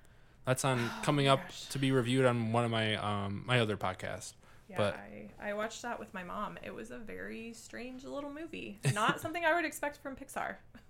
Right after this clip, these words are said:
Speaker 1: Yeah, I mean, like, I, Toy Story three was so dramatic for <laughs> me.
Speaker 2: Oh, which,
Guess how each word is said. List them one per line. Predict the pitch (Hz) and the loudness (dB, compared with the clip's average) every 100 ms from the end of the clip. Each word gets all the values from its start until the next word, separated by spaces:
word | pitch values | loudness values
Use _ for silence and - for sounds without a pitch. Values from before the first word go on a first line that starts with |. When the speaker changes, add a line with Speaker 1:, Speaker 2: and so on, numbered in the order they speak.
| 127 | -2
Speaker 1:
Yeah, | 120 113 104 | 4 4 4
I | 135 | 6
mean, | 147 139 | 8 10
like, | 135 131 - - - - | 8 6 0 -16 -18 2
I, | 147 143 - - - - - 135 | 6 6 2 -18 -20 -18 -12 2
Toy | 175 175 | 6 6
Story | - 175 147 | 8 6 6
three | - 131 147 175 165 - - - - - - - - - - - - - | 4 4 6 4 2 -8 -20 -20 -20 -20 -20 -20 -20 -20 -20 -20 -20 -4
was | 139 123 | 0 2
so | - 143 135 139 135 | 6 6 8 6 4
dramatic | 127 143 117 120 139 | 2 4 4 4 2
for | - | 4
<laughs> | 160 508 - | 4 6 8
me. | 226 - 240 - | 10 10 6 6
Speaker 2:
Oh, | 214 254 233 226 220 | 0 0 -4 -2 -2
which, | 220 | -2